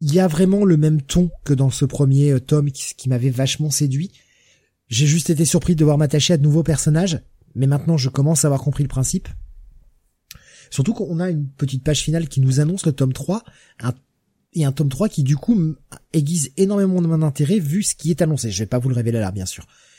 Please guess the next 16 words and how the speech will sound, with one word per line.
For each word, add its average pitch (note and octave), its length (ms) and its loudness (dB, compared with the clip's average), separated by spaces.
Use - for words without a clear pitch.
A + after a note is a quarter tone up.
Mais G#2 60 -4
j'ai F2+ 140 -4
vraiment D#3+ 360 -4
hâte D#3+ 140 -4
d'aller F#2+ 180 -4
voir B2+ 140 -4
le, F2 180 -6
le E2+ 140 -8
troisième G#2 300 -10
tome. F#3+ 140 -4
C'est E3 140 -2
annoncé D3 280 -2
pour, C3+ 240 -6
euh, A2+ 40 -6
fin - 320 -8
octobre. D3 480 -6